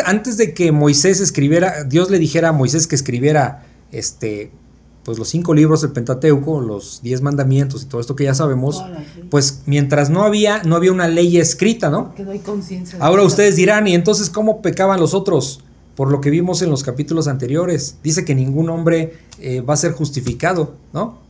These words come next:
Speaker 1: Porque Dios puso en nuestro corazón su ley, ¿se acuerdan? Por
Speaker 2: Sí.
Speaker 1: naturaleza sabemos.
Speaker 2: El bien y el
Speaker 1: Es
Speaker 2: mal.
Speaker 1: más, tan es así que antes de Moisés vino el diluvio, hubo juicio de parte de Dios.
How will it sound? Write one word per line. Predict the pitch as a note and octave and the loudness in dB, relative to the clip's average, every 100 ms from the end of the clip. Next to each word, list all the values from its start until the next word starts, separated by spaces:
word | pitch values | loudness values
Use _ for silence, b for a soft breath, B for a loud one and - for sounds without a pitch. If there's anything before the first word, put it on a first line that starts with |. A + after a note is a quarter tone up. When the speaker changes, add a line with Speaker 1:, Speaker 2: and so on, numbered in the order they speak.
| - _ - | -20 _ -8
Speaker 1:
Porque | C3 - C#3 | -6 0 0
Dios | C#3 E3 D#3+ | 4 2 2
puso | - F#3+ G3 G3+ A#3+ A#3+ - | 0 2 2 2 -2 -4 -12
en | C3+ C3+ | -6 -2
nuestro | C3 B2+ B2+ A#2+ | 0 -2 -6 -4
corazón | B2 A#2+ A2+ E3 A#3 - - _ | -2 -2 -2 -2 -2 -6 -18 _
su | - - B2 | -12 -6 -2
ley, | F#3+ G3+ - - _ _ - | -2 -4 -10 -20 _ _ -12
¿se | A#2+ | -4
acuerdan? | D3+ E3+ C3+ - - - - - - - B2+ | 0 0 0 -6 -16 -20 -20 -20 -20 -16 -6
Por | B2+ | 0
Speaker 2:
Sí. | C3+ | 2
Speaker 1:
naturaleza | D3 D3 D3+ D3+ F3+ F#3 F3+ | 4 4 4 4 2 0 0
sabemos. | E3 D3 G#3+ A#3 D3+ - - - | 0 0 0 -2 -6 -10 -18 -12
Speaker 2:
El | F#3 E3 | -10 -8
bien | F#3 F3 | -6 -6
y | |
el | E3+ | 0
Speaker 1:
Es | D#3 F3 | 2 4
Speaker 2:
mal. | G#3 | 4
Speaker 1:
más, | G3 B B - | 2 B B -2
tan | C#3 D#3 | 0 2
es | A3+ - | 2 4
así | A3 - G3 A#3+ B3 - - - _ | 4 4 2 0 -4 -18 -20 -20 _
que | C#3 D3+ | 0 2
antes | G#3 G#3+ F#3+ | 2 2 2
de | D#3+ | 2
Moisés | C#3 C3+ C3 F3+ C4 - - - - - - - | 4 4 4 2 0 -2 -6 -10 -16 -20 -20 -6
vino | D3 F#3 | -2 2
el | F#3+ | 2
diluvio, | C#3 C#3 G#3+ C4 A3 | 4 2 2 2 0
hubo | F#3 F#3 | 2 -2
juicio | - G3+ - | -2 -2 0
de | D#3 | 0
parte | C3+ E3 D#3+ | 0 -2 -2
de | B2+ | -2
Dios. | D3+ - - | -4 -8 -16